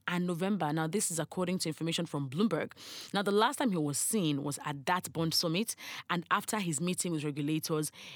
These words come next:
any other question anyone is asking about where he's been,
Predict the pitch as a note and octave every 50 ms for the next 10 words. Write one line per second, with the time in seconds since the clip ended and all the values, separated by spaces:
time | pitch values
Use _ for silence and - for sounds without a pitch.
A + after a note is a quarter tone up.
0 | - - - - A3 G#3+ A#3 A#3 G#3+ G3 G3+ G3 F#3+ - - - G3+ F3+ F3+ -
1 | F#3 E3+ E3+ E3+ E3+ E3 E3 E3+ E3 D3 D3 - E3 E3 D#3+ - - F3 E3 D3+
2 | C#3+ D#3+ E3 E3+ D3 E3+ E3+ D#3 D3 D3 D3 C3+ C3 B2+ F3+ G3+ G3+ G3 F#3+ F#3+
3 | F#3+